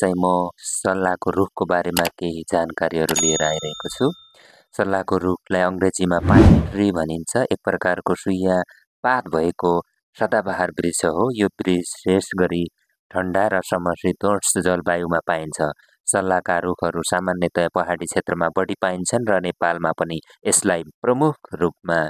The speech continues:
देख्न सकिन्छ। विशेष गरी हिमाली र उच्च पहाडी क्षेत्रहरूमा सल्लाहको रुखका विशेषताहरू सदाबहार प्रकृति। सल्लाहको रुख वर्षभरि हरियो रहन्छ, जसले गर्दा यसलाई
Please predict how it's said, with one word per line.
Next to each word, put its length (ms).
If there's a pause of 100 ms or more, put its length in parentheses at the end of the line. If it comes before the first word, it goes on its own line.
(680)
देख्न 280
सकिन्छ। 460
विशेष 440
गरी 160
हिमाली 440
र 40
उच्च 220 (100)
पहाडी 260
क्षेत्रहरूमा 640
सल्लाहको 480
रुखका 300
विशेषताहरू 720
सदाबहार 600
प्रकृति। 480 (480)
सल्लाहको 400
रुख 240
वर्षभरि 480
हरियो 360
रहन्छ, 400
जसले 360
गर्दा 300
यसलाई 420